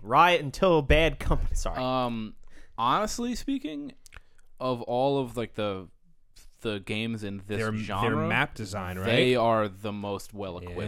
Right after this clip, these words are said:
Speaker 2: do
Speaker 3: Yeah.
Speaker 2: it,
Speaker 3: 'Cause their
Speaker 2: personally.
Speaker 3: maps, I think.
Speaker 2: Yeah, their,
Speaker 1: Well,
Speaker 2: their
Speaker 1: yeah, 'cause
Speaker 2: maps
Speaker 1: the
Speaker 2: are
Speaker 1: Conquest mode maps are always
Speaker 3: No,
Speaker 2: Exactly.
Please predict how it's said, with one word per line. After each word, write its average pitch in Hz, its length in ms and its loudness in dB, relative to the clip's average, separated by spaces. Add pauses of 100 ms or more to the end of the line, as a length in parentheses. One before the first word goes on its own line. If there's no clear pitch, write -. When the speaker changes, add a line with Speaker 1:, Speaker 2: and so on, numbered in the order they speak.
(120)
Speaker 2:
do 135 60 -2
Speaker 3:
Yeah. 107 320 -4
Speaker 2:
it, 92 100 -8 (380)
Speaker 3:
'Cause - 20 -14
their 107 140 -4
Speaker 2:
personally. 98 220 -4
Speaker 3:
maps, 104 300 -4
I 87 80 -8
think. 85 340 -10 (160)
Speaker 2:
Yeah, 71 200 -12
their, 104 160 -4
Speaker 1:
Well, 101 80 -4
Speaker 2:
their - 140 0
Speaker 1:
yeah, - 80 6
'cause 120 140 0
Speaker 2:
maps 123 180 2
Speaker 1:
the 135 100 2
Speaker 2:
are 190 140 6
Speaker 1:
Conquest 117 360 0
mode 113 240 2
maps 110 360 -8
are 127 60 -4
always 131 180 0
Speaker 3:
No, 160 160 2
Speaker 2:
Exactly. 95 160 2